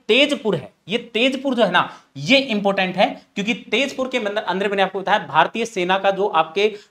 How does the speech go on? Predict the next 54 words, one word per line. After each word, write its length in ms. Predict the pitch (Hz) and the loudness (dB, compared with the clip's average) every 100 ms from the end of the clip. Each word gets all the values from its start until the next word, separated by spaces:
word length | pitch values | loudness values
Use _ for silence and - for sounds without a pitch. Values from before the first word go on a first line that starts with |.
| - | -10
फोर्थ 400 | 151 202 254 247 | 0 4 4 4
कोर 160 | 202 196 | 0 4
का 120 | 196 | 2
जो 140 | 180 | 2
है 100 | 180 | 0
केंद्र 360 | 214 - 220 196 | 0 0 2 0
है। 180 | 131 - _ _ | -2 -10 _ _
अब 160 | 220 190 | 6 6
यहाँ 300 | 180 202 247 208 | 6 6 4 2
हमें 400 | 175 208 269 - | 0 2 2 2
connect 340 | 196 247 254 | 2 2 -4
किसको 240 | - - 240 | -10 -2 0
करना 260 | 208 190 | 2 2
है? 160 | 190 254 - | 0 -2 -4
तवांग 400 | 185 175 214 262 | 2 4 4 0
और 300 | 269 190 196 | 0 0 2
यहाँ 300 | 160 214 - | 2 0 2
तेजपुर 360 | 190 185 190 135 | 2 2 -2 -6
को। 180 | 113 - _ - - | -8 -10 _ -20 2
तो 60 | 240 | 2
हमने 360 | - 208 254 302 | 6 6 10 8
यहाँ 220 | 196 196 | 8 2
से 140 | 247 | 0
क्या 160 | 202 180 | 0 0
किया 260 | 185 165 233 - - - | 2 2 2 0 -18 -6
कि 80 | 208 | 0
भाई 220 | 180 220 - - _ 180 | 0 0 -6 -20 _ 0
यहाँ 360 | 175 185 233 269 | 6 6 6 2
पे 120 | 277 - | -4 0
एक 240 | 226 262 220 | 2 4 6
road 220 | 220 226 | 4 4
तो 120 | - 220 | -2 -4
इस 100 | - | -4
प्रकार 320 | 202 185 196 | 2 4 4
से 120 | 214 | 4
हमने 240 | 190 196 196 | 0 0 0
बना 180 | 196 | 0
दी, 140 | 196 233 - _ _ _ _ _ _ - | 0 -2 -8 _ _ _ _ _ _ 2
एक 200 | 214 226 | 4 4
रोड 140 | 208 220 | 2 0
इस 140 | 214 | -2
प्रकार 260 | - 196 190 | -4 2 2
से 120 | 202 | 2
बना 180 | 185 185 | 0 0
दी। 160 | 220 - - | -2 -4 -4
इस 160 | 285 | 0
रोड 200 | 254 233 220 | 4 4 4
को 100 | 240 | 2
तो 120 | 247 | 2
हम 180 | 202 214 | 2 2
कहते 260 | 196 185 | 0 0
हैं 200 | 233 220 | 0 0
बीसीटी 460 | 175 214 240 202 202 | -2 -2 -2 -2 0
रोड। 200 | 143 | -2